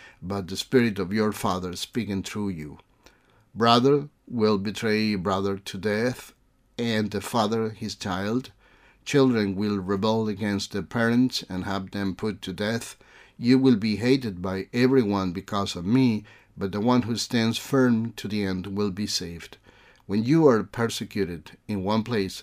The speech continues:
flee to another. Truly I tell you, you will not finish going through the towns of Israel before the Son of Man comes. Yes, we can say, today's message,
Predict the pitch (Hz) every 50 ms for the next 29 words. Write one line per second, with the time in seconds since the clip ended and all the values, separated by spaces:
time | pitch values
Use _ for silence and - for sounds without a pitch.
0 | - _ - - - 135 135 131 131 120 - 123 120 117 113 104 85 82 78 73
1 | 80 - _ _ _ _ _ - - - 156 156 147 143 135 127 123 117 - 104
2 | 92 87 82 80 78 80 90 - _ - 113 110 113 110 110 104 101 101 107 117
3 | 117 117 - - - - 127 110 98 92 - - - - 104 101 98 95 92 90
4 | - - 110 107 104 98 92 98 87 - 123 123 117 107 101 101 95 - 87 92
5 | 123 139 135 - - 95 90 95 98 98 - - - _ _ _ _ _ - 120
6 | 110 - 107 110 110 107 113 - - 110 107 110 110 104 95 90 87 82 80 78
7 | - - - 92 78 69 69 76 - - - _ _ _ _ _ _ _ _ _
8 | _ _ _ _ _ _ _ _ _ _ _ _ _ _ _ _ _ _ _ _
9 | _ _ _ _ - 110 117 113 117 131 131 - - - - 139 135 131 120 -
10 | 120 110 98 - 98 87 87 85 82 - _ _ _ _ _ _ _ _ _ -
11 | - 127 110 123 117 120 123 - - - - - 113 113 120 123 120 - - 92
12 | 90 85 78 - - -